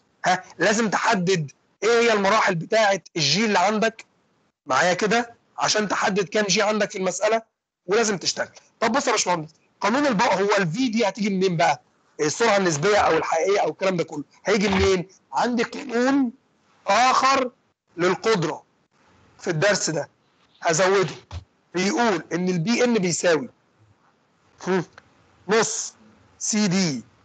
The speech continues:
فروتر في اريا بدال في الفي بي تكعيب. بالراحه بقى، ده قانون تاني بس طويل شويه وهيديهولك في الامتحان مش هتحفظه. بيقول ان نص سي دي ده معامل بواحد وتمانية من عشرة،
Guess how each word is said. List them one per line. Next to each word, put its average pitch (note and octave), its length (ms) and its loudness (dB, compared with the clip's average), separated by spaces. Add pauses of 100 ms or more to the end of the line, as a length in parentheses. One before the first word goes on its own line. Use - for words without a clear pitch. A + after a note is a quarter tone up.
(160)
فروتر G3+ 680 0 (340)
في F3 200 -2
اريا G#3 180 4
بدال G3+ 480 2 (280)
في - 120 -12
الفي F3+ 240 0
بي A3 140 0
تكعيب. D3+ 420 -2 (1600)
بالراحه G3 400 4
بقى، - 180 -2 (960)
ده E3+ 120 0
قانون G#3+ 380 0
تاني B3+ 400 0 (320)
بس F3 260 -2
طويل A3 320 0
شويه D3 360 0 (160)
وهيديهولك F3+ 520 0
في - 60 -6
الامتحان G3 320 -2
مش G3 160 0
هتحفظه. D3+ 460 -8 (640)
بيقول G3+ 360 0
ان F#3 260 0
نص - 280 -4 (260)
سي A#3 200 -2
دي B3 140 0
ده A#3+ 120 2
معامل B3 560 2 (420)
بواحد G#3 280 2
وتمانية G3+ 320 0
من F3+ 100 0
عشرة، D#3+ 300 -4